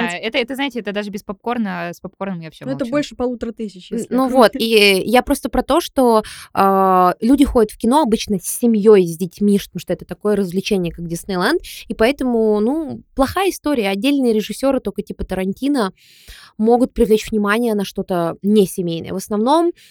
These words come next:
Speaker 3: будет очередные Барбоскины в кино,
Speaker 1: Я
Speaker 3: и всё.
Speaker 1: болею за Вильнёва, потому что я верю, что делал вот эти все свои аудиовизуальные <laughs> инсталляции вместо фильмов, за что его очень сильно критиковали в контексте «Дюны»,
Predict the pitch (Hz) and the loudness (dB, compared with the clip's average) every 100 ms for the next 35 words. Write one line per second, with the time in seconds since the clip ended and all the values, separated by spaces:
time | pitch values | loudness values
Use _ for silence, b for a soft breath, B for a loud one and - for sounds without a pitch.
0 | b 202 202 254 247 208 - 202 190 240 | b -2 0 0 0 -2 -4 -6 0 0
1 | 185 185 208 - - 180 - - 214 311 | 0 -2 -4 -8 -8 -8 -8 -4 -4 -4
2 | 359 _ _ 202 233 254 240 269 262 220 | -6 _ _ -6 0 2 2 2 0 -2
3 | 214 220 226 285 339 - - 208 214 - | -4 -2 -2 0 -2 -6 -6 -6 -6 -8
4 | 202 196 190 202 220 240 - - 190 190 | -8 -6 -6 -6 -6 -6 -10 -12 -10 -8
5 | 185 180 170 202 185 175 165 - 170 165 | -8 -8 -8 -8 -6 -10 -16 -20 -18 -12
6 | 160 185 180 165 175 175 214 196 180 - | -8 -6 -8 -10 -10 -4 0 0 -2 -6
7 | 185 202 - 233 185 - 185 185 165 156 | -6 -6 -6 -6 -8 -8 -12 -10 -10 -16
8 | 180 165 - 156 160 175 170 160 - - | -20 -20 -16 -14 -14 -14 -14 -14 -16 -20
9 | - 160 160 151 - 160 156 - 151 175 | -14 -10 -10 -12 -14 -14 -14 -18 -14 -8
10 | 226 233 175 | -4 -4 -6